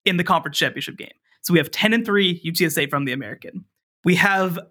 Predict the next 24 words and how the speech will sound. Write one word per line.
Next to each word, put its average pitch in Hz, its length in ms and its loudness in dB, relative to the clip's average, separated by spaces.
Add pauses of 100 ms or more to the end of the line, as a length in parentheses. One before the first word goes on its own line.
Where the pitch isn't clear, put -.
eleven 196 400 2
and 269 100 4
three 254 220 2
New 214 160 4
Mexico 220 420 4
State 208 460 2
upsetting 202 640 2
Liberty, 175 720 0 (400)
fresh 254 300 2
off 214 200 4
the 190 80 0
heels, 233 360 2
by 170 260 4
the 160 80 -2
way, 151 340 2
of 156 200 -4
a 151 40 0
win 156 200 2
over 147 200 0
Auburn. 170 360 2 (420)
Air 175 160 6
Force, 226 560 2
which 170 220 2
has 160 240 2